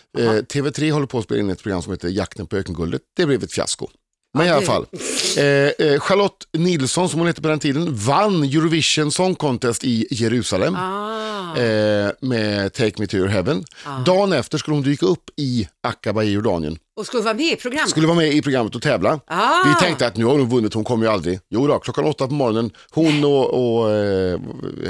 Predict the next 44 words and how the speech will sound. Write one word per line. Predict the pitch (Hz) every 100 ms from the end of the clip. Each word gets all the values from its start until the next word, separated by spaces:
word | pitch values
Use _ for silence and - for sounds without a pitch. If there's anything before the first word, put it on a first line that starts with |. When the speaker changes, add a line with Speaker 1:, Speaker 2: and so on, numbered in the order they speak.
| -
Speaker 2:
h-, | 113 -
hennes | 123 104 92
dåvarande | - 104 107 95 95
make | 104 92 87
Nikola, | 87 104 - 78
va? | 92 113 _ _
Speaker 1:
Ja, | 170 147
just | 180 202
det. | 120 104 101 101
Speaker 2:
Eh, |
de | 135 165 185 147
s-, | 123 - 135
kommer | 131 143 127
gående | 135 113 113
där | 101
med | 98 95 90
bagagevagnar | 95 113 123 104 92 90 92
och | 95
rullväskor | 104 90 85 117 110
i | 143
det | 156
här | 156
Speaker 1:
Nej. | 147 -
Speaker 2:
ingenmanslandet, | 156 131 127 135 120 147 139
men | 147
du |
vet, | 147
med | 131 -
taggtrådsrullar | 156 135 - 120 104 135 135 123 165
som | 175
ligger. | 156 95 95 90
Speaker 1:
Ja, | 165 147 156
just | 269
det. | 131
Speaker 2:
I-, | 117
jättekonstig | 147 143 123 139 131 139
syn. | -
Speaker 1:
Ja. | 156 131 - -
Speaker 2:
Hon | _ 170 175
kommer | 180 170
över | 165 139
på | 151 147 131 127
jordanska | 131 139 123 -
gränsen. | 131 123 104 117